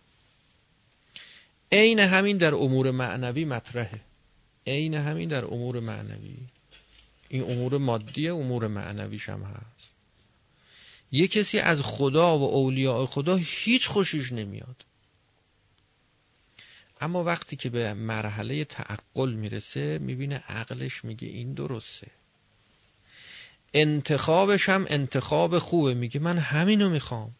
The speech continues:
اینجا مسئلهٔ تولی پیش میاد.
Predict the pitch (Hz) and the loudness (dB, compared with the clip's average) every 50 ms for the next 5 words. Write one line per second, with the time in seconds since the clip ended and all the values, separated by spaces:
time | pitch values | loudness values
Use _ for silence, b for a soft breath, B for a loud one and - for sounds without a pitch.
0 | _ _ _ _ _ _ _ _ _ _ _ _ _ _ _ _ _ _ _ _ | _ _ _ _ _ _ _ _ _ _ _ _ _ _ _ _ _ _ _ _
1 | _ _ _ - 135 135 131 127 123 139 160 175 170 147 131 - - - 123 127 | _ _ _ -2 0 2 2 2 2 0 0 0 0 -2 -4 -4 -4 -4 -2 -2
2 | 151 170 170 - - - 113 110 113 117 117 117 117 117 120 135 143 - - - | -2 -4 -4 -4 -4 -2 -2 0 2 2 0 0 -2 -2 -2 -4 -4 -6 -8 -10
3 | - - - - 98 95 98 104 107 - - - | -14 -12 -12 -12 -14 -14 -14 -16 -18 -20 -20 -20